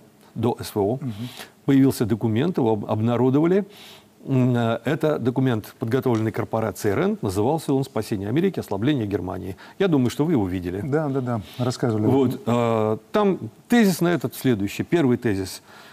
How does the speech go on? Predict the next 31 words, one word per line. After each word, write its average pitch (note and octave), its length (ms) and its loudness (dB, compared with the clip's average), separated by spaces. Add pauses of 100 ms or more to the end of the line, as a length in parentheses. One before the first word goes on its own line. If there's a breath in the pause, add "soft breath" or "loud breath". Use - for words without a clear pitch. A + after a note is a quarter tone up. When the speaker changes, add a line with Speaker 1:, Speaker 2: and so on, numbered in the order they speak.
(200 loud breath)
Speaker 1:
Э, G#2+ 720 0
Соединённые D#3 380 2
Штаты A#2+ 260 -2
Америки, A#2 400 0
их - 140 -4
экономику A#2 420 -4
может C3 220 0
спасти - 320 -4
только A2+ 500 -2
финансовые B2 680 -2
вливания G#2+ 760 -2
извне, B2 580 0
материальные G#2 580 0
и - 20 -6
финансовые, A2 500 -4
то - 80 -6
есть G#2+ 120 -6
капитал A2 320 -4
должен G#2 260 -4
туда A2+ 180 -4
прибежать. D3 440 -2 (720 loud breath)
А, B2+ 160 2
единственный C#3+ 500 4
источник, A#2 600 -2
откуда A2+ 340 -2
м-, A2 160 0
капитал A#2 420 -2
может G2+ 240 0
прийти, G#2+ 280 -4
это A#2 140 -2
Евросоюз. A#2 680 0